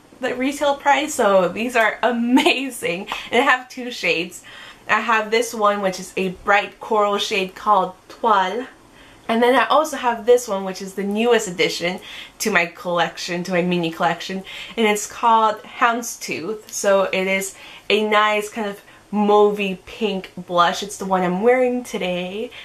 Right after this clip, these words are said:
as you can see. <laughs> I know these are kind of expensive, but if you follow me on Facebook or Twitter, I always let my followers know when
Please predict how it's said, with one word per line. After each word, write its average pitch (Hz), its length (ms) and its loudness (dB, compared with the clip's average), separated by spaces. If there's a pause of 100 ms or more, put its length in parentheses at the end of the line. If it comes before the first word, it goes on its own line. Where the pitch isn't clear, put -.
(120)
as 196 140 -18
you 196 80 -14
can 208 200 -10
see. 302 540 -2
<laughs> 466 40 4 (500)
I 311 80 2
know 330 220 2
these 330 180 2
are 269 140 2
kind 311 340 -2
of 311 80 -2
expensive, 233 640 -2
but 220 100 2
if 220 60 2
you 262 100 0
follow 277 300 4
me 277 240 -2
on 226 240 0
Facebook 254 760 -2
or 233 240 4
Twitter, 190 500 0 (220)
I 233 300 4
always 285 580 2
let 220 220 2
my 202 120 -2
followers 208 600 2
know 190 240 2
when 175 320 0